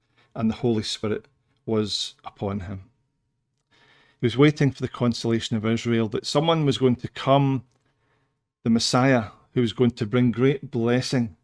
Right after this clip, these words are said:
upon the nation of Israel. And this is what Simeon had been waiting for, with anticipation, and now that moment had come.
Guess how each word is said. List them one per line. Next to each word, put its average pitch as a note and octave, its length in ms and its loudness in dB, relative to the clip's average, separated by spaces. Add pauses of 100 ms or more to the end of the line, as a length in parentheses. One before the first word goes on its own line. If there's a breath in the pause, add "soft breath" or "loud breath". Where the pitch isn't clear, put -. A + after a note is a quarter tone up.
(120)
upon A2 500 -2 (340)
the A#2 80 0
nation A2 460 0 (460 soft breath)
of G#2+ 180 -6
Israel. G#2+ 520 -4 (1500)
And - 480 -8
this C3+ 100 0
is - 160 -2
what - 100 -8
Simeon B2 360 0
had A2 220 -10
been G#2+ 340 -4 (300)
waiting A2+ 340 -4
for, - 320 -10 (680 soft breath)
with - 120 -16
anticipation, A2+ 960 -6 (220)
and G#2+ 160 -2
now C#3 280 2
that B2+ 260 0
moment A2+ 380 0
had G#2+ 320 -8 (400)
come. A#2+ 420 -4